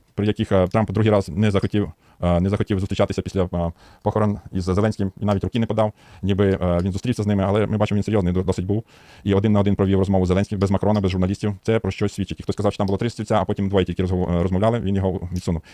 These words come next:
І це не, е, значить нічого. Ну, звичайно, вони ведуть і звідки поїхав, е, робити якісь там кроки для перемов, але це не відмінило того, що Трамп після цих, е, всіх подій, він написав, що прийдеться вводити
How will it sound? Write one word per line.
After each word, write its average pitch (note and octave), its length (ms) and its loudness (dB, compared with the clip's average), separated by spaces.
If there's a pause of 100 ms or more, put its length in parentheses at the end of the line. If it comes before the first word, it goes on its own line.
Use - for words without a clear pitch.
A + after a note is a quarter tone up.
І G#2+ 80 -4
це C3+ 180 0
не, G2+ 360 2
е, F#2+ 40 0
значить G#2 200 0
нічого. A#2 200 -2
Ну, C3+ 120 0
звичайно, A2+ 360 0
вони G2+ 260 0 (200)
ведуть A2 220 0
і G#2+ 40 -4
звідки B2+ 240 0
поїхав, A2+ 500 0 (100)
е, F#2+ 220 0
робити G#2+ 300 0 (360)
якісь - 200 -2
там G2+ 160 2
кроки A2 260 0
для G2 180 2 (200)
перемов, A2 320 2
але G2+ 160 2
це A2+ 160 0
не G#2 140 0
відмінило G#2 340 0
того, G#2+ 180 2
що F#2 300 0
Трамп G2+ 200 0
після F#2 320 0 (140)
цих, - 260 -8
е, F2+ 80 -2
всіх E2+ 200 -6
подій, G2+ 180 -2
він F#2+ 100 -2
написав, F#2+ 280 -2
що F#2+ 80 -10
прийдеться F#2 280 -4
вводити F2+ 340 -2